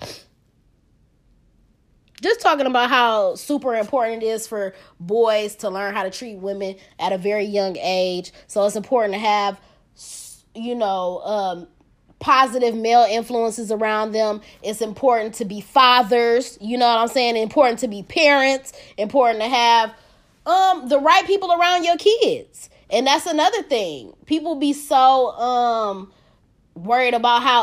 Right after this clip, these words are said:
other people go influence their kids, whether it be celebrities or athletes or shit in the media. Like, "Oh, you have to be a ro-," like, bitch, ain't nobody signed up to be a role model for your motherfucking kids. That's your job. You're the parent.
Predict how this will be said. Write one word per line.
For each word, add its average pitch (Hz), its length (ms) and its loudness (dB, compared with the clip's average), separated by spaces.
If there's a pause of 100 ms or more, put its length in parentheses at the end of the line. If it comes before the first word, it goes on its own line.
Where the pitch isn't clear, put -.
other 233 180 2
people 247 280 -6
go 240 200 2
influence 233 460 -2
their 233 180 -2
kids, 233 480 -4
whether 226 300 -2
it 220 80 -4
be 226 140 -10
celebrities 226 840 -4
or 202 160 -6
athletes 226 680 -6
or 190 80 -8
shit - 520 -8
in 233 120 -2
the 202 80 -6
media. 226 640 -4
Like, 202 260 -2 (260)
"Oh, 214 440 -2
you 202 240 -6
have 220 240 -6
to 202 100 -14
be 190 180 -12
a 220 60 -6
ro-," 240 220 -2
like, 262 240 2
bitch, 415 200 -4
ain't 427 140 0
nobody 427 300 2
signed 381 320 4
up 370 100 2
to 403 100 -8
be 339 100 -4
a 339 80 2
role 330 260 4
model 320 240 2
for - 80 -10
your 320 160 2
motherfucking 302 580 -2
kids. - 760 -2 (680)
That's 277 400 0
your 370 300 4
job. 202 480 2
You're 349 260 6
the 359 80 -2
parent. 185 460 -2